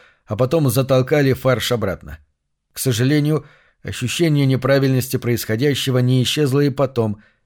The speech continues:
когда я откинул крышку капсулы. В «Синем гусе» было слишком тихо. После броска через скважину нам полагалось отойти в сторону от последнего на маршруте выходного отверстия.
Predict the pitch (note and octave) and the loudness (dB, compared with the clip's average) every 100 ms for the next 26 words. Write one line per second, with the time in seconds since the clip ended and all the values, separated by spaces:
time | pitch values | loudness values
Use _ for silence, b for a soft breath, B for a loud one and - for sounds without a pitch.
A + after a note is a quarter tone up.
0 | _ - A2 A2 A2+ A2 G2+ - B2+ B2 | _ -4 -2 0 2 2 -2 -2 0 0
1 | B2 G#2+ G#2+ - B2+ B2+ G2 - E2 F#2+ | -2 -4 -6 -4 -6 -6 -8 -8 -14 -16
2 | - _ _ _ _ _ _ - E3+ D#3 | -20 _ _ _ _ _ _ -4 0 2
3 | C3+ D#3+ D3 C3+ B2 C3+ C3 b b b | 2 2 2 0 0 0 -2 b b b
4 | _ _ - A#2 B2+ - A#2+ A2+ - B2+ | _ _ -4 -2 0 -2 -4 -4 -6 -10
5 | - - _ _ _ _ _ _ _ _ | -12 -18 _ _ _ _ _ _ _ _
6 | B2 A#2+ C3 B2 C3 A#2+ - C#3 C3 B2 | -2 0 2 2 2 2 0 0 2 0
7 | - D3 D#3 C3 C3+ B2+ B B B - | 0 2 2 2 0 -2 B B B -2
8 | C3+ B2 B2+ C3 D3+ C#3 B2+ C3 C3 C3 | 0 2 2 2 2 2 0 0 0 0
9 | C3 - F3 D3+ A#2+ A2+ - A#2 C3 D3 | -2 0 0 2 2 0 0 -2 0 0
10 | C3 B2+ B2 B2+ B2+ - D3 C3+ C#3 B2+ | 2 2 2 2 2 0 -2 -2 0 0
11 | B2+ A#2+ B2 A#2+ B2+ D3 G#2+ - - F2 | 0 0 2 2 0 -2 -4 -6 -12 -16